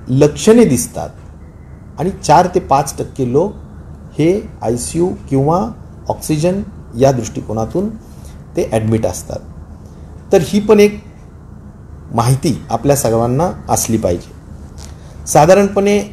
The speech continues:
हे आकडे सांगत असताना रिकव्हरी रेट किती आहे, तर बावन्न टक्के आपला रिकव्हरी रेट आहे. त्याचबरोबर दुसरं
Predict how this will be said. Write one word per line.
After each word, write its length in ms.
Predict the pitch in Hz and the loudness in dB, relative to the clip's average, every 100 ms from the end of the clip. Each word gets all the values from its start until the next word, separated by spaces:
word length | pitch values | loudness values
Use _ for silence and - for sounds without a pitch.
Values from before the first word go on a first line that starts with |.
| - - - - - - - | -16 -20 -20 -20 -20 -6 4
हे 60 | |
आकडे 340 | 190 165 185 196 | 6 6 4 2
सांगत 380 | 190 165 170 170 | 2 2 2 2
असताना 480 | 151 170 165 180 | 0 -2 0 2
रिकव्हरी 440 | 160 147 208 226 220 | 2 4 4 6 4
रेट 320 | 175 147 - | 4 2 -2
किती 280 | 123 - 92 | -10 -6 -8
आहे, 380 | - - - - | -8 -14 -10 -6
तर 80 | |
बावन्न 680 | 131 101 113 123 156 190 202 | -4 2 4 6 6 4 2
टक्के 360 | 202 135 - 170 | 0 -4 -2 0
आपला 280 | 127 151 160 | 0 0 -2
रिकव्हरी 420 | 104 110 104 104 | 0 0 0 0
रेट 260 | 90 82 | -4 -8
आहे. 80 | - - - - - - - - - - - - - - | -12 -16 -18 -18 -20 -20 -18 -18 -20 -20 -20 -18 -18 2
त्याचबरोबर 600 | 170 190 185 175 175 185 196 - - | 6 6 6 4 8 6 6 -2 -10
दुसरं 520 | 104 139 139 202 | -4 0 4 6